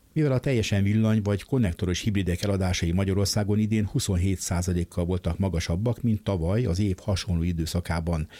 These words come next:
ami hatezer-kilencszázkilencvenhat új autó értékesítését jelenti. Ha valami, hát ez utóbbi adat beszédesen jelzi az autópiac rohamos átalakulását, amely jórészt a megfizethető áru kínai villanyautók dömpingszerű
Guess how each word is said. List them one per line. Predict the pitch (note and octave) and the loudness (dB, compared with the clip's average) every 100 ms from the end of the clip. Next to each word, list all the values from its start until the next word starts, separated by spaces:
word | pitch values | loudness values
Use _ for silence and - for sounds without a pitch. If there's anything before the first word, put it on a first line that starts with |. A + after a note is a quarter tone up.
| - - - _ - | -20 -20 -20 _ -2
ami | A#2+ | 0
hatezer-kilencszázkilencvenhat | A#2+ C#3+ A#2 F#2+ F#2+ - A#2 F2 - F2 - A2 F#2 - F#2 F2 | 0 0 0 0 0 0 0 0 0 -2 -2 -2 0 0 0 0
új | A2+ G2+ | 0 0
autó | F2 - E2+ | 0 -2 -2
értékesítését | G#2 F2+ E2+ F2+ E2 E2 - D#2+ E2+ D#2 | -2 -2 -4 -4 -4 -4 -4 -2 -2 -2
jelenti. | F2+ D#2 D2 - D2 - - _ _ - _ _ _ _ _ - _ | -2 -2 -4 -6 -8 -8 -20 _ _ -20 _ _ _ _ _ -20 _
Ha | - | -4
valami, | G2+ B2 D#3 B2 | 0 0 2 2
hát | B2+ B2+ - | 2 0 0
ez | G#2+ A2 | -2 -2
utóbbi | G#2+ F2+ F#2 | -2 0 0
adat | F2 F2 F2 | 0 0 0
beszédesen | F#2 E2 D#2 D#2 E2+ | -2 -2 -2 0 2
jelzi | F#2 F#2+ G2 A2 A2 - - - | 2 2 2 0 -2 -10 -20 -8
az | G2 | -4
autópiac | G#2 A2 G2+ F#2 G2+ - | 0 0 0 0 0 2
rohamos | C3+ E2+ D2 D2+ | 2 2 0 -2
átalakulását, | D#2+ E2+ E2+ E2+ F2 E2 - F2 G2+ | -2 -2 -2 -2 -2 -2 -2 -2 0
amely | G2 G2 | 0 2
jórészt | A2+ A2+ G#2+ - | 2 2 0 0
a | G2+ E2+ A2 | 0 0 0
megfizethető | B2 - G2 F#2 F#2 F2 F#2+ | -2 0 -2 0 -2 -2 0
áru | F#2+ G2+ G#2 F#2+ | 2 2 0 0
kínai | B2+ F#2+ E2+ | 0 2 2
villanyautók | E2+ G2 F#2 F2+ - F2+ E2 | 2 2 2 0 0 -4 0
dömpingszerű | B2+ G2+ - F2 - F2 F2+ | 0 0 0 -2 0 0 0